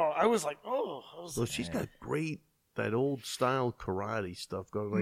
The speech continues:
Speaker 2: when
Speaker 1: Mm.
Speaker 2: she was doing the open workout and she's
Speaker 3: Yeah.
Speaker 2: kicking the shit off the
Speaker 3: The
Speaker 2: people's heads,
Speaker 3: bottles
Speaker 2: like,
Speaker 3: off heads.
Speaker 1: Oh,
Speaker 2: yeah,
Speaker 1: yeah.
Speaker 2: it's like the old school Bill Wallace crap. It was good, really good though.
Speaker 3: Speaking of
Speaker 2: And
Speaker 3: getting kicked, uh, shout out to Chris Weidman, who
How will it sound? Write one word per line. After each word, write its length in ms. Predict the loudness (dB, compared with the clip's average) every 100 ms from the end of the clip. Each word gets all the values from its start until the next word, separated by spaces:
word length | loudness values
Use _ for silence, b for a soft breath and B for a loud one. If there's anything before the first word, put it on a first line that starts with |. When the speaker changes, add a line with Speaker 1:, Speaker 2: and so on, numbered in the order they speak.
| 2
Speaker 2:
when 100 | 2
Speaker 1:
Mm. 40 |
Speaker 2:
she 100 | 0 0
was 200 | -2 0
doing 300 | 0 0 0
the 100 | 0
open 320 | 0 0 0 0
workout 400 | 0 0 0 0
and 80 | -2
she's 160 | 0
Speaker 3:
Yeah. 160 | 4 4
Speaker 2:
kicking 300 | 4 0 -2
the 160 | -4 -10 -8
shit 240 | -2 2
off 160 | 2 0
the 80 |
Speaker 3:
The 120 | -2 0
Speaker 2:
people's 300 | 0 -2 4
heads, 200 | 6 6
Speaker 3:
bottles 160 | 2 2
Speaker 2:
like, 100 | 2
Speaker 3:
off 140 | 2
heads. 160 | 4 6
Speaker 1:
Oh, 100 | 8
Speaker 2:
yeah, 140 | 8 8
Speaker 1:
yeah. 60 | 6
Speaker 2:
it's 160 | 2
like 180 | 2 4
the 140 | 6
old 220 | 6 6 2
school 680 | -2 2 4 4 0 -2 -4
Bill 220 | -4 -2 2
Wallace 480 | 4 4 2 0
crap. 400 | -4 -4 -2 -2
It 120 | 2 2
was 120 | 2
good, 320 | 4 4 4
really 280 | 2 2 2
good 240 | 2 0 0
though. 280 | -6 -10 -14 b b b
Speaker 3:
Speaking 320 | -4 2 4 6
of 40 |
Speaker 2:
And 60 | 6
Speaker 3:
getting 220 | 4 4
kicked, 380 | 4 4 4 _ _ _ -12 -2
uh, 380 | 2 2 2 -2
shout 320 | 2 6 8
out 200 | 8 8
to 160 | 4 0
Chris 400 | 0 4 4 4
Weidman, 800 | 8 10 10 6 2 0 -2 -6 _ _ _ 0
who 680 | 4 6 6 6 4 0